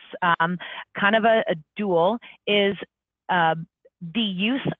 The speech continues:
uh, bringing in video into your Powtoon and then using an overlay. So you can bring in additional text for the learner, and then you can always go back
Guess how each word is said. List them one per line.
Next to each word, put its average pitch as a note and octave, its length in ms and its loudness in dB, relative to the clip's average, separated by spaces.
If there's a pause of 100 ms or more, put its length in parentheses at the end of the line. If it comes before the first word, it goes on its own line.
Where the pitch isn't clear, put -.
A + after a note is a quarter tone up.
uh, - 220 -4
bringing C#4 500 2
in A3+ 360 2
video F3+ 640 2 (760)
into G#3 920 -2
your F3+ 800 0 (1080)
Powtoon F#3 600 0
and F3+ 240 0
then F#3+ 220 0
using F#3+ 520 -4
an F#3+ 240 -2
overlay. G3+ 720 0 (320)
So A#3 80 -6
you A3 120 -2
can C4 160 0
bring A3 220 2
in A3 140 0
additional F3+ 500 -2
text - 360 -2 (100)
for G3 100 0
the A#3+ 120 2
learner, E3 420 0 (300)
and B3 140 0
then C4 120 0
you C4+ 80 0
can C#4 120 -2
always C4+ 280 0
go B3 140 0
back A#3+ 300 0